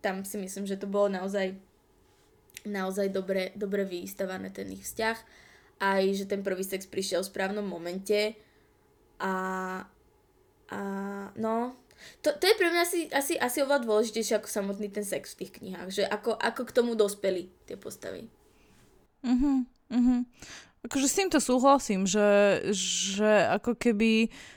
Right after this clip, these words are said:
Speaker 2: veď o ten akt v podstate ani až tak nejde, že proste ty chceš nejaký ten tension a nejaké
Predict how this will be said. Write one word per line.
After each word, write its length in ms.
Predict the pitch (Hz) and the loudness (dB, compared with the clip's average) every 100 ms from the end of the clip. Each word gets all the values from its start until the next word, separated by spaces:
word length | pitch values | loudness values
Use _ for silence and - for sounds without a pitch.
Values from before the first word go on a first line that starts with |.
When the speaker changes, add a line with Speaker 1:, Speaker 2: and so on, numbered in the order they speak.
| - | -10
Speaker 2:
veď 240 | 185 226 240 - - - - - | 4 6 6 4 -4 -4 -6 2
o 80 | |
ten 240 | 233 262 214 - | 4 6 4 6
akt 340 | 202 202 - - | 6 6 2 -2
v 40 | |
podstate 560 | - 185 - 196 - 208 | 0 -2 4 4 6 4
ani 320 | - 180 208 185 | 6 4 4 2
až 100 | 185 | 2
tak 180 | - 196 | 0 0
nejde, 560 | 185 156 165 165 143 160 | 2 2 0 2 0 0
že 80 | 175 | -2
proste 400 | 175 175 - 185 | 0 -2 -2 -4
ty 160 | 202 | -2
chceš 480 | 196 - 202 190 - | -4 2 4 4 2
nejaký 320 | 208 190 202 | 2 2 0
ten 240 | 214 208 196 | -2 -2 0
tension 640 | - 170 185 - 196 196 | 0 0 0 0 0 2
a 80 | 175 | 0
nejaké 400 | 185 190 190 | 2 0 2